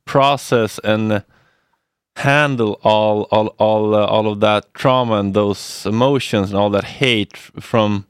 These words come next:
thirty thousand killed civilians? I'm guessing there's, um, ho-,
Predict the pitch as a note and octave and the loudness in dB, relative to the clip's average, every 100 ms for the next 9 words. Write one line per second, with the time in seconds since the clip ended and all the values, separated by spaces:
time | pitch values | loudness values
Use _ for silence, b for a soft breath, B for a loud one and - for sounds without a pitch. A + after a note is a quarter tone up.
0 | _ _ _ _ _ _ _ _ _ A#2+ | _ _ _ _ _ _ _ _ _ 0
1 | A2+ A2 G#2+ B2 A2+ A2 G2+ A2+ G#2 G2 | 0 -2 -2 0 0 0 -4 -4 -2 -4
2 | G2+ _ _ - - A#2+ A2 G2+ F#2 - | -8 _ _ -10 -2 0 0 -4 -8 -16
3 | _ _ - A2 A2+ A2 G2+ F#2+ - - | _ _ -6 0 0 2 0 -2 -10 -18
4 | _ _ _ _ _ - G#2+ G#2+ G2+ - | _ _ _ _ _ -10 -4 -2 -2 -2
5 | A2 G#2 G#2 G2+ - - _ _ _ _ | -2 0 0 -2 -6 -18 _ _ _ _
6 | _ _ _ _ _ _ _ _ _ _ | _ _ _ _ _ _ _ _ _ _
7 | _ _ _ _ - F#2+ F#2+ F2+ F2 F2 | _ _ _ _ -10 -6 -6 -6 -10 -12
8 | F2+ _ _ _ _ _ _ _ _ - | -16 _ _ _ _ _ _ _ _ -8